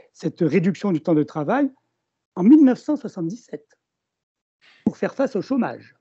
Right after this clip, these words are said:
dans un esprit, je dirais, dans une philosophie de partage du travail. La C G T s'y rallie l'année suivante. Or, faute de mobilisation, il faudra attendre mille neuf cent quatre-vingt-dix-huit et deux mille, parce qu'en fait, il y a eu deux lois,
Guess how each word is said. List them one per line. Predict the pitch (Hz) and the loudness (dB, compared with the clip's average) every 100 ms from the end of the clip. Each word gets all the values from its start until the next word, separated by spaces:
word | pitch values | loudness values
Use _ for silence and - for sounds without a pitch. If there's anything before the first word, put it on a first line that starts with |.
| _ _ _ _ _ _ _ _ _ _ _ _ _ _ | _ _ _ _ _ _ _ _ _ _ _ _ _ _
dans | 175 151 | -6 -2
un | 160 | -2
esprit, | 151 - 220 269 | -2 -4 0 2
je | 202 | 2
dirais, | 143 | -4
dans | 180 | -6
une | 139 143 | -6 -6
philosophie | 160 135 135 - 240 | -8 -8 -8 -4 -4
de | |
partage | 185 190 - 254 | -4 -6 -4 -4
du | 175 | -4
travail. | 151 170 123 110 101 _ _ _ _ _ _ _ _ - | -4 -6 -6 -8 -14 _ _ _ _ _ _ _ _ -4
La | 170 | -2
C | 208 | 0
G | 160 | 0
T | 170 277 | 0 -2
s'y | - 196 | -2 -4
rallie | 170 202 | 0 2
l'année | 247 185 220 | 2 0 -4
suivante. | - 165 107 113 _ _ _ _ _ _ _ - | -4 -6 -8 -14 _ _ _ _ _ _ _ 0
Or, | 190 - | 0 0
faute | 311 240 | -2 0
de | 247 | -2
mobilisation, | 196 160 151 147 139 127 - 277 302 _ _ _ _ - | -2 -2 -6 -6 -6 -8 -6 -6 -6 _ _ _ _ -6
il | - | -2
faudra | 226 185 190 | 0 0 0
attendre | 170 175 147 | -2 -2 -2
mille | 156 240 | 0 2
neuf | 226 220 | 2 0
cent | - 175 | -6 -10
quatre-vingt-dix-huit | 151 180 156 156 151 143 156 _ | -10 -6 -4 -2 -4 -6 -8 _
et | 294 | 0
deux | 175 165 | 2 2
mille, | 220 302 - _ _ | 2 0 -4 _ _
parce | 165 | -18
qu'en | - | -14
fait, | 165 165 | -12 -12
il | 127 | -12
y | |
a | |
eu | 123 | -10
deux | 143 | -8
lois, | 165 277 | -6 -8